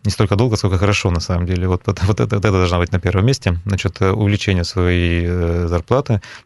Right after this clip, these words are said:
Вот этому способствовали и так называемые майские указы президента. И сейчас, э, вот уровень, я даже по своему учреждению сужу, то есть он в-, заметно выше, чем был там,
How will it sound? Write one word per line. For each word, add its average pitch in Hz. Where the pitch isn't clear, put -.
Вот 101
этому 95
способствовали 87
и -
так 82
называемые 90
майские 87
указы 131
президента. 101
И 87
сейчас, -
э, 90
вот 92
уровень, 110
я 90
даже 90
по -
своему 113
учреждению 95
сужу, 101
то -
есть -
он 90
в-, 95
заметно 101
выше, 101
чем -
был 92
там, 90